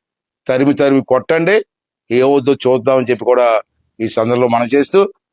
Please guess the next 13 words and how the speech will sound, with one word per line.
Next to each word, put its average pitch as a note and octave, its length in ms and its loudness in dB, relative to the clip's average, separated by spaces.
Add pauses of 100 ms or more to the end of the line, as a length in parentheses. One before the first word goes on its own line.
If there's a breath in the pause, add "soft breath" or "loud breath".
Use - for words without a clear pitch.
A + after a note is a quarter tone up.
(140)
అందరూ C#3 300 2
కూడా C#3+ 180 2
అలర్ట్ D3 340 0
అవ్వాలి. C#3+ 280 0 (760 loud breath)
రేపు A#2+ 300 0 (100)
భయం C3 220 2
పడుతున్నారు, G3 340 0
వాళ్ళు D3 160 -2
ఓడిపోతారు E3 580 2
భయంతో E3 360 0 (640)
ఇలా C3 160 0
దౌర్జన్యాలు B2+ 460 0
చేస్తున్నారు. A2 380 -4